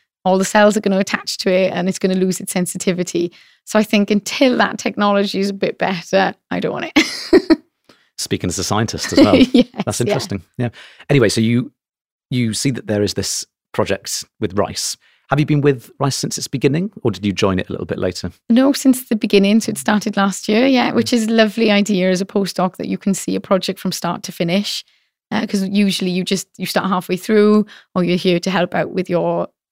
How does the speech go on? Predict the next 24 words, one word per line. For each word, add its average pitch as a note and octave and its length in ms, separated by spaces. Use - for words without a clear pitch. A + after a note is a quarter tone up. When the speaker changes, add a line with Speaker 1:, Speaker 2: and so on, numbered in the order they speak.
Speaker 1:
skills F3 580
or, F3 320
or F#3+ 360
expertise G3 760
and F#3 120
your F3+ 80
knowledge, F#3 440
and F3+ 80
you F3+ 100
dip F3+ 280
in F3+ 100
and F3 100
out F3+ 200
of F3 80
different - 280
projects. F#3 480
But F3 120
this G3+ 200
one F3+ 200
was F3+ 120
lovely F3+ 320
'cause F3+ 160
it F3 140
was F3+ 240